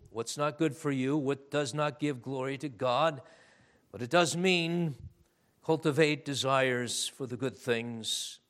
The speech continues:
How about like this, the Word of God? "More than all the things," here's some positive, practical applications, then I'll let you go. "More than all the things of this world,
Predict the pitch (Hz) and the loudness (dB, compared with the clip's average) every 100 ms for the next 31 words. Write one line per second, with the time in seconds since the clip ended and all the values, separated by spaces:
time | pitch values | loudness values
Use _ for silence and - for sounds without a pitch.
0 | _ 151 156 151 147 131 135 127 131 127 | _ -4 4 6 4 2 -2 -2 -6 -4
1 | - - - _ 107 110 117 107 101 85 | -4 -6 -12 _ -14 -4 -4 -2 -2 -4
2 | 85 - - _ _ _ _ _ _ 123 | -6 -18 -20 _ _ _ _ _ _ -2
3 | 208 214 220 202 214 202 202 175 170 180 | 0 2 0 2 2 0 -2 -4 -6 -8
4 | 139 - - _ _ 127 143 156 139 - | -8 -8 -8 _ _ -8 -8 -8 -8 -4
5 | 135 123 123 127 107 - - _ _ - | -2 -4 -6 -8 -8 -20 -20 _ _ -4
6 | 123 113 123 120 117 110 120 - 104 98 | -4 -4 -10 -4 -4 -4 -10 -10 -10 -10
7 | - 82 78 - - 92 90 95 - 92 | -14 -18 -20 -20 -16 -14 -14 -16 -16 -16
8 | 87 - _ _ _ _ _ - 123 156 | -16 -18 _ _ _ _ _ -12 -2 0
9 | 196 220 185 185 196 - 175 156 139 120 | 2 0 0 0 -2 -4 -6 -4 -6 -6
10 | 95 107 - 92 92 92 92 92 | -6 -6 -6 -8 -6 -4 -6 -8